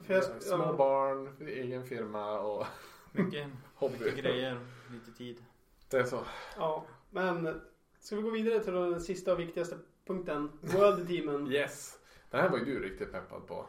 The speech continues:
Speaker 1: Ja.
Speaker 3: Det är ett väldigt bra namn.
Speaker 1: Ja.
Speaker 2: Ja.
Speaker 1: Eh, så här funkar det, va? Man, eh,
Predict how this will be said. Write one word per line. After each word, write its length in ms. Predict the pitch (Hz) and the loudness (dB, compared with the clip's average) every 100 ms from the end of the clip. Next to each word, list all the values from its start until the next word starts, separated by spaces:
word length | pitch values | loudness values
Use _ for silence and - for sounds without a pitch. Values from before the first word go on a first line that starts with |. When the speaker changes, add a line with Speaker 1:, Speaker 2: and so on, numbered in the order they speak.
| - | -2
Speaker 1:
Ja. 180 | 170 208 | 2 4
Speaker 3:
Det 60 | |
är 40 | 127 | 2
ett 60 | 127 | 2
väldigt 340 | 139 135 139 | 0 0 -4
bra 140 | 127 | -4
namn. 340 | 120 123 107 110 - - - - - - _ _ _ - - | -4 -4 -6 -12 -18 -20 -20 -20 -20 -20 _ _ _ -14 0
Speaker 1:
Ja. 360 | 170 190 196 - - 294 214 | 2 4 0 -10 -20 -20 -8
Speaker 2:
Ja. 80 | 196 | -4
Speaker 1:
Eh, 480 | 156 151 151 147 160 - - - _ _ _ | -2 0 0 -2 -4 -8 -20 -20 _ _ _
så 140 | - | 2
här 80 | 226 | 4
funkar 260 | 220 170 147 | 4 2 2
det, 60 | |
va? 160 | 147 214 - - - - _ _ _ _ _ 190 | 2 0 -6 -20 -20 -20 _ _ _ _ _ -14
Man, 360 | 196 185 190 180 | 0 0 2 0
eh, 420 | 170 165 160 156 | 0 2 2 0